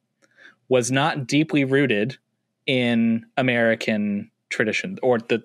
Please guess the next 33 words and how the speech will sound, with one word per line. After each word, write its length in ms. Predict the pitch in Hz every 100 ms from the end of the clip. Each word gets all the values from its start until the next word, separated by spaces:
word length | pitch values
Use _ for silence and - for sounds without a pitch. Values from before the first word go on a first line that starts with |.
| -
s-, 100 | -
privacy 540 | - 147 131 123 131
as 160 | 117 110
it 120 | 127
specifically 580 | - - 117 117 113 110
pertained 460 | 104 110 - 104 98
to 120 | 104
this. 360 | 110 98 - - - - - _
Um, 360 | 117 104 98 98 _ _ _ _ _ _ -
and 440 | 131 127 123 123 - - _ _
just 220 | 160 156
as 140 | 139 156 -
a 60 |
little 200 | 139 180
bit 140 | 160 139
of 60 |
a 60 | 120
tangent, 400 | - 151 131 113
I 80 | 110
think 180 | 120 113
that's 140 | 110
extremely 440 | 110 - 156 143
dangerous 540 | 110 113 107 95 - -
because 600 | 113 110 117 107 104 - - - - _ -
I 80 |
don't 100 | 311 320
know 200 | 247 233
if 120 | -
you 100 | 196
guys 380 | 196 170 160 147
know, 400 | 139 139 143 143 - _
but 140 | 131 123
our 420 | 196 247 254